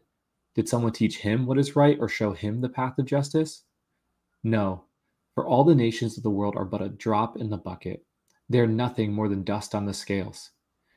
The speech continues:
He picks up the whole earth as though it were a grain of sand. All the wood in Lebanon's forest and all Lebanon's animals would not be enough to make a burnt offering worthy of our God.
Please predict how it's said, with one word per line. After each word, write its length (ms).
He 160
picks 240
up 140
the 80
whole 320
earth 240
as 240
though 240
it 80
were 220
a 80
grain 260
of 100
sand. 460
All 200
the 80
wood 280
in 180
Lebanon's 440
forest 380
and 140
all 280
Lebanon's 480
animals 580
would 120
not 200
be 140
enough 360
to 100
make 160
a 60
burnt 320
offering 500
worthy 500
of 100
our 200
God. 320